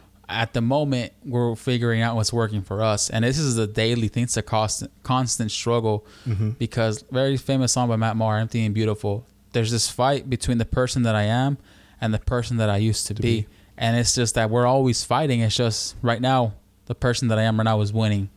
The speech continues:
Speaker 2: Yes.
Speaker 1: And that's, it's a constant struggle. It's a constant fight, you know, or fighting the good fight. Sure, it's, sometimes we get lazy and whatever, you know,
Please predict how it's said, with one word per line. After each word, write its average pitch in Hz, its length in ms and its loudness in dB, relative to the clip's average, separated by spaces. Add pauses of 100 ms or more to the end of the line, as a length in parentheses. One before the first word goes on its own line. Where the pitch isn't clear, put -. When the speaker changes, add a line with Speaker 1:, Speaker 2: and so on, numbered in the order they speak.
(120)
Speaker 2:
Yes. - 600 -6
Speaker 1:
And 104 140 -2
that's, - 380 -2 (240)
it's - 220 -4
a - 40 -2
constant 123 440 -2
struggle. 113 380 -2
It's - 120 -4
a 113 40 -4
constant 120 580 -2 (460)
fight, 110 240 0
you 107 80 -2
know, 113 180 0 (320)
or 117 100 -2
fighting 135 400 0
the 120 80 0
good 120 180 -2
fight. 120 360 -2 (400)
Sure, 143 460 0 (340)
it's, - 340 -6 (160)
sometimes 120 440 -2
we 113 80 0
get 113 120 0
lazy 117 320 0
and 110 80 0
whatever, 107 360 0
you 107 100 -2
know, 120 180 -2